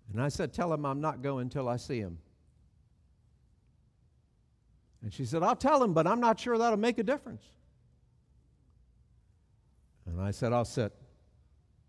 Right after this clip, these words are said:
until I see him. And if I have to sit here all night, I'll sit here all night. So you go up and tell your husband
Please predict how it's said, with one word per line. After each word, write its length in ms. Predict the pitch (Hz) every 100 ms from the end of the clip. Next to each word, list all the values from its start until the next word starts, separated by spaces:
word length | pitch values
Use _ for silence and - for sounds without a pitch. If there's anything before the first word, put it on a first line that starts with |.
| _ _ _ _ _ _ -
until 320 | 90 98 120
I 120 | 120 135
see 200 | - 110
him. 220 | 90 73 - _ _ _ _ _ _ _ _ _ _ _ _ _ _ _ _ _ _ _
And 100 | -
if 100 | 87
I 120 | 131 143
have 120 | 135
to 80 | 120
sit 180 | 170 147
here 180 | 156
all 140 | 147 147
night, 260 | 139 92 - - _ _ _ _ _ _ _ _ _ _ _ -
I'll 100 | 147
sit 240 | - 127
here 180 | 123 123
all 140 | 135
night. 240 | 139 160 - - _ _ _ _ _ _ _ _ _ _ _ _ _ _ _
So 180 | _ -
you 160 | 113 151
go 200 | 156 151
up 120 | 160
and 100 | 110
tell 220 | 151 147
your 160 | 143 135
husband 460 | 147 127 104 95